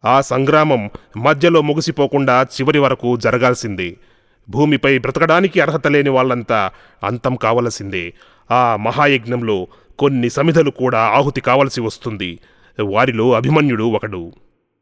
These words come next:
ఆ రోజు అభిమన్యుడికి పద్మవ్యూహ ఛేదన పూర్తిగా తెలిసి ఉంటే యుద్ధం పద్దెనిమిది రోజులు జరిగేది కాదు, మధ్యలో నిలిచిపోయేది. అలా జరగకూడదు అనేది భగవన్ నిర్ణయం. దానికోసం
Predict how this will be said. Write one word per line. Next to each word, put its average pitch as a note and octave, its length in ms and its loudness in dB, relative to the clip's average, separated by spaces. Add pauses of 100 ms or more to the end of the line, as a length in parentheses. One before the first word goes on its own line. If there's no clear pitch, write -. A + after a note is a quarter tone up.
(420)
ఆ D3 140 6
రోజు F#3 460 2 (260)
అభిమన్యుడికి A#3+ 680 2
పద్మవ్యూహ G3+ 500 0
ఛేదన G3 340 2
పూర్తిగా A3 440 0
తెలిసి F#3 300 0
ఉంటే C3+ 300 2 (400)
యుద్ధం C#3 440 0
పద్దెనిమిది E3 520 2
రోజులు D#3+ 220 2
జరిగేది D3 440 0
కాదు, G#2+ 320 -4 (360)
మధ్యలో B2 440 0
నిలిచిపోయేది. A#2+ 840 -4 (640)
అలా C#3+ 240 2
జరగకూడదు F3+ 800 2
అనేది C#3+ 380 0
భగవన్ D#3 420 2
నిర్ణయం. A#2+ 400 -4 (560)
దానికోసం B2+ 640 -2